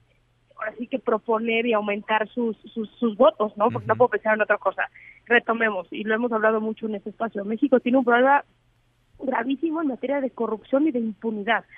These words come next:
Speaker 1: Nuestro sistema de justicia penal está completamente rebasado. En México el noventa y siete por ciento de los delitos ni siquiera se denuncian. Los que sí se denuncian se a-, archivan el cincuenta por ciento, quiere decir que se archivan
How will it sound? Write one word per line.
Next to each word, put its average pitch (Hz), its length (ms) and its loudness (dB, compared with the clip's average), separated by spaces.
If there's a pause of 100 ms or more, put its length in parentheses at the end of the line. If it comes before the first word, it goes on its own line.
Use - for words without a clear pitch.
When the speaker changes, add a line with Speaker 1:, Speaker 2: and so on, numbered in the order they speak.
(220)
Speaker 1:
Nuestro 226 200 -4
sistema 247 360 4
de 247 80 6
justicia 226 420 -4
penal 208 320 -2
está 220 220 -4
completamente 247 680 2
rebasado. 214 560 2
En 233 120 4
México 254 340 2
el 233 60 4
noventa 208 260 -2
y 208 60 -4
siete - 240 -2
por - 160 -10
ciento 214 200 -4
de 214 60 0
los 214 120 -2
delitos 220 360 0 (320)
ni 247 140 4
siquiera 233 400 0
se 240 140 2
denuncian. 233 520 2 (400)
Los 220 160 4
que 240 140 0
sí 247 160 0
se 294 120 4
denuncian 240 580 4 (200)
se 226 100 2
a-, 214 180 4 (500)
archivan 254 640 0
el 202 120 -10
cincuenta 220 440 -4
por - 180 -14
ciento, 214 340 -2
quiere 226 240 0
decir 220 200 -4
que 233 120 -2
se 202 80 -4
archivan 220 480 -2